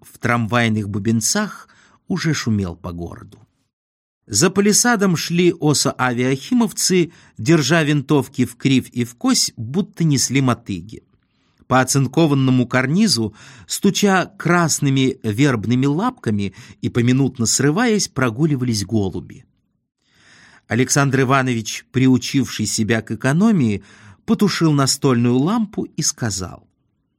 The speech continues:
"Так это вы посылали мне дурацкие телеграммы?" "Я", — ответил Остап. "Грузите апельсины в бочках, братья Карамазовы. Разве плохо?"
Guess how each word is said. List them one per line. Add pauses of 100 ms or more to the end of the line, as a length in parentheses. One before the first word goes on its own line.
(880)
"Так
это
вы
посылали
мне
дурацкие
телеграммы?" (720)
"Я", — (240)
ответил
Остап. (640)
"Грузите
апельсины
в
бочках,
братья
Карамазовы.
Разве
плохо?"